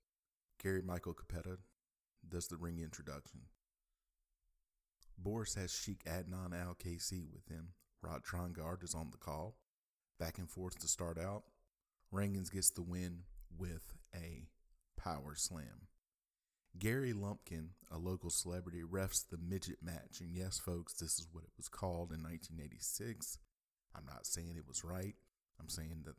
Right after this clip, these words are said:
that's what it was called. A few years ago, when they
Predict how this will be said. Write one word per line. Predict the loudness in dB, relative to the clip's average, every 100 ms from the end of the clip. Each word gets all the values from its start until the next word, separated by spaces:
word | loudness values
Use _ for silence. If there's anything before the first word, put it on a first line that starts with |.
| -8
that's | -8 -6 -8
what | -6
it | -8
was | -6
called. | 0 0 0 -6 -12 -20 -20 _ _ _ _ _ _ _ _ -10 -10 -2
A | 2
few | 4
years | 6 6 6 4
ago, | 4 4
when | 4 0
they | 0